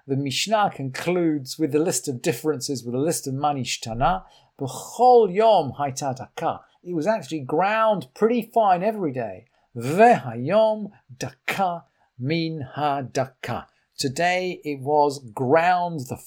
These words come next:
finest of the finest. Well, the whole of the rest of the chapter,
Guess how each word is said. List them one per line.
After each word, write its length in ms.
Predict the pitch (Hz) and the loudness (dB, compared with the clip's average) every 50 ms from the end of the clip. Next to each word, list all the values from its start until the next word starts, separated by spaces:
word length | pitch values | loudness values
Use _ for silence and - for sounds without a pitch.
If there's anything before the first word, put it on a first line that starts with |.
| - - - | -20 -16 -4
finest 680 | - 165 160 156 156 151 143 147 135 131 - - - - - _ _ _ _ _ - - | 0 0 2 2 0 -2 -6 -10 -8 -8 -8 -10 -10 -14 -16 _ _ _ _ _ -2 2
of 380 | 135 131 131 131 127 - - _ _ _ _ - | 4 4 4 4 2 -2 -8 _ _ _ _ -12
the 80 | 117 | -12
finest. 800 | - - - - 123 117 110 101 90 82 - - - - - _ _ _ _ _ _ _ _ _ _ _ _ _ _ _ _ _ _ _ _ _ - | -12 -10 -10 -8 -6 -6 -6 -8 -12 -16 -18 -20 -20 -20 -20 _ _ _ _ _ _ _ _ _ _ _ _ _ _ _ _ _ _ _ _ _ 0
Well, 60 | 139 | 2
the 100 | 131 143 | 2 2
whole 260 | 123 143 160 214 254 | 0 0 0 0 0
of 60 | 233 180 | 2 2
the 80 | 180 | 4
rest 320 | 175 202 202 - - - 180 | 4 4 2 2 0 -4 -4
of 60 | 143 | -6
the 80 | - | -6
chapter, 540 | - - - 208 202 - - _ _ - - | -4 -2 -2 -2 -2 -2 -8 _ _ -16 -16